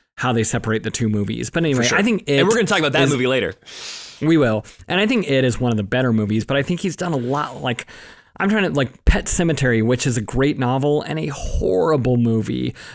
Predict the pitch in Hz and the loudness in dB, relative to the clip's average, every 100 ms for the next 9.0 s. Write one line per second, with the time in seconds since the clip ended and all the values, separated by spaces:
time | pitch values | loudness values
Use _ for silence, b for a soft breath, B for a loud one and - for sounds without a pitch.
0 | B 147 143 139 139 135 - 214 160 139 | B 0 2 4 2 0 0 2 4 4
1 | 123 123 131 127 117 120 117 120 113 110 | 4 4 2 0 0 0 0 0 -2 0
2 | 113 110 101 120 107 104 110 107 107 - | 0 0 0 0 0 0 0 0 -2 -4
3 | - 190 202 185 185 196 202 - 156 131 | -2 -2 -2 -4 -4 -2 -2 0 0 2
4 | 120 123 139 120 - - - - 208 180 | 2 0 -2 -4 -8 -18 -12 -4 0 2
5 | 165 - 131 117 113 120 160 165 135 120 | 0 0 0 2 2 2 2 2 2 2
6 | 117 120 - 208 226 196 135 123 131 139 | 2 0 0 0 2 2 2 2 2 2
7 | 131 110 107 - _ 113 110 131 190 185 | 2 0 -2 -6 _ -4 -2 -2 -2 -4
8 | B B B B - 139 170 185 165 - | B B B B -4 0 2 2 2 -2